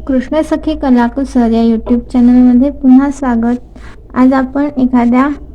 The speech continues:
अ, प्रोजेक्टला, म्हणजे जे क्रोशाचं बनवतो त्याला फिनिशिंग कशी द्यायची दोन्ही बाजूने ते सांगणार आहे. दोन्ही बाजूने म्हणजे वरच्या बाजूने तर वर्क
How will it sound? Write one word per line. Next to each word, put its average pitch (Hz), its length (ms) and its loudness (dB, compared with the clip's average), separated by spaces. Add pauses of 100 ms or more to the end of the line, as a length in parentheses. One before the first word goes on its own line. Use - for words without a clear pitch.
(540)
अ, 233 160 0
प्रोजेक्टला, 233 960 -2
म्हणजे 226 300 0
जे 233 160 -4
क्रोशाचं 233 720 -2
बनवतो 226 480 -2
त्याला 240 480 -4
फिनिशिंग 240 580 2
कशी 247 240 -4
द्यायची 240 480 -2 (420)
दोन्ही 269 320 6
बाजूने 233 640 2 (100)
ते 277 100 -2
सांगणार 214 420 -2
आहे. 247 140 0
दोन्ही 247 280 2
बाजूने 247 400 4
म्हणजे 254 260 4 (300)
वरच्या 247 380 2
बाजूने 254 400 4 (120)
तर 277 140 -2 (1300)
वर्क 240 520 -2